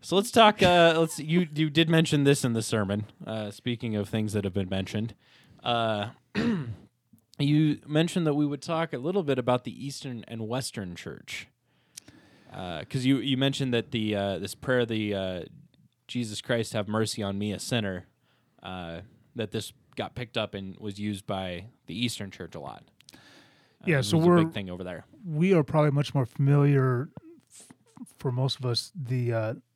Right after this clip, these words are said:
Speaker 2: the Western Church, which is the, a Roman Catholic Church. Uh, Eastern Orthodox Church is something we probably have, have heard of, but we're not, maybe not understand why there's an Eastern versus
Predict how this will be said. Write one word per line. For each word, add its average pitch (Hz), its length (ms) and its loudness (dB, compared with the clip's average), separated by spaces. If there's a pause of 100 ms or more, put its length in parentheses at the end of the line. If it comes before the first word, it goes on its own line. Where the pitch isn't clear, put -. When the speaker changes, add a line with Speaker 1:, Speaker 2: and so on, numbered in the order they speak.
(420)
Speaker 2:
the 131 120 -2
Western 131 400 2
Church, 127 260 -4
which 127 220 -6
is 120 160 -4
the, 113 180 -8 (1000)
a 139 80 0
Roman 131 460 6
Catholic 131 500 -4
Church. - 520 -12 (960)
Uh, 120 340 0 (400)
Eastern 175 320 4
Orthodox 151 580 4
Church 147 300 4
is 127 80 0
something 143 320 2
we 131 100 0
probably 143 320 0
have, 139 100 -6 (140)
have 113 160 -8 (140)
heard 190 180 0
of, 135 200 -2
but 135 100 -2
we're 131 120 0
not, 139 140 -2 (320)
maybe 175 520 4
not 139 260 0 (720)
understand 139 640 0 (560)
why 135 600 0
there's 120 320 -8
an 120 160 -12
Eastern 127 500 -10 (240)
versus 120 540 -12